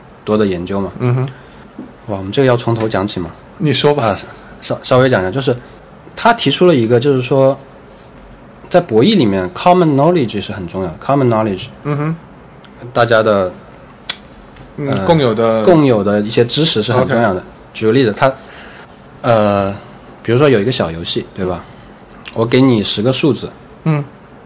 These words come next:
Speaker 1: 我报一下啊。十二、三十七、五十六、
Speaker 2: 嗯。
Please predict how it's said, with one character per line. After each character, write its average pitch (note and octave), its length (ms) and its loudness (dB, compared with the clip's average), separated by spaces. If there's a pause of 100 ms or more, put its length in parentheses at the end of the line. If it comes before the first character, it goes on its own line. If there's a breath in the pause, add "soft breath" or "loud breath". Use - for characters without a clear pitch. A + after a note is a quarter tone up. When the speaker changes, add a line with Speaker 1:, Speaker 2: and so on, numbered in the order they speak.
(340)
Speaker 1:
我 G2 100 -4
报 A#2 220 4
一 G2 40 0
下 F2+ 140 -4
啊。 E2 180 -8 (1200)
十 - 180 -4
二、 A#2 280 4
三 A#2+ 220 2
十 A#2 100 -2
七、 A2 300 -2 (280)
五 G2+ 140 -4
十 A2 120 -4
六、 A#2+ 240 4 (280)
Speaker 2:
嗯。 C3+ 180 -6